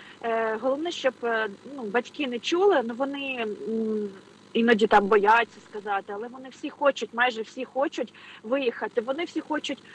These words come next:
е, ну, з чого хочуть діти? Побігати, погратися в м'яч, е, погратися з дітьми. От вчора, е, про, ви цитували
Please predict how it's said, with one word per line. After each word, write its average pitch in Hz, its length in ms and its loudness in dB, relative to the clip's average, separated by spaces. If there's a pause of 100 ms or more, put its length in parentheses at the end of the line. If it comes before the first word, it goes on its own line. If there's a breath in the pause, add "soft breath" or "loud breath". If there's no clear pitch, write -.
(160 loud breath)
е, 254 240 0
ну, 370 60 0
з 370 40 -6
чого 415 340 4
хочуть 311 360 -2
діти? 214 300 -2
Побігати, 285 800 4
погратися 320 640 2
в 262 60 -4
м'яч, 247 520 2 (420 loud breath)
е, 233 240 0
погратися 330 520 -2
з 302 40 -6
дітьми. 233 540 -6 (920 loud breath)
От - 180 -2
вчора, 359 520 4 (300 loud breath)
е, 254 320 4 (1040)
про, 269 320 2
ви 262 140 -2
цитували 254 760 4